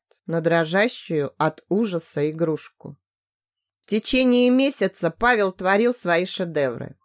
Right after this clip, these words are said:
шаг за шагом. Каждая новая куколка получалась гораздо быстрее и более качественнее. В арсенале Павла уже находилось пять интересных эксклюзивных экземпляров.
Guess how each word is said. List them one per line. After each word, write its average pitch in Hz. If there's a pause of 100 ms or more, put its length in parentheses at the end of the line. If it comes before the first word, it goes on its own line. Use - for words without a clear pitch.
(100)
шаг 233
за 214
шагом. 139 (220)
Каждая 180
новая 165
куколка - (180)
получалась 190
гораздо 170
быстрее 170 (120)
и 160
более 196
качественнее. 135 (140)
В 151
арсенале 202
Павла 247
уже 175
находилось 185
пять 202
интересных 185
эксклюзивных 165
экземпляров. 165